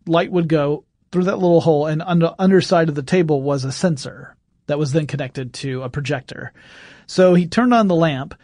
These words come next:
and the lamp sent information to the sensor that started a video, a high definition video playing behind him as he gave his talk. And then he demonstrated by interrupting the light source. In other words, he stuck his hand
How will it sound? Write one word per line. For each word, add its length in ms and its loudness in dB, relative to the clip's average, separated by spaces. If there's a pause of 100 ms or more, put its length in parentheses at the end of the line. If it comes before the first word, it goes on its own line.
(300)
and 140 0
the 40 2
lamp 420 2 (280)
sent 380 -2
information 520 0
to 100 -2
the 100 -8
sensor 400 0
that 160 -4
started 420 0
a 120 -2
video, 720 -2 (100)
a 100 -4
high 380 0
definition 880 -2
video 460 -2
playing 480 -2 (240)
behind 440 2
him 300 -8
as 180 -4
he 100 -2
gave 280 -4
his 140 -10
talk. 360 -4 (400)
And 160 2
then 340 2 (140)
he 120 -2
demonstrated 760 0
by 280 0
interrupting 720 0
the 120 -2
light 280 0
source. 380 -12
In 140 -2
other 140 2
words, 240 2
he 140 0
stuck 280 -2
his 140 2
hand 540 -2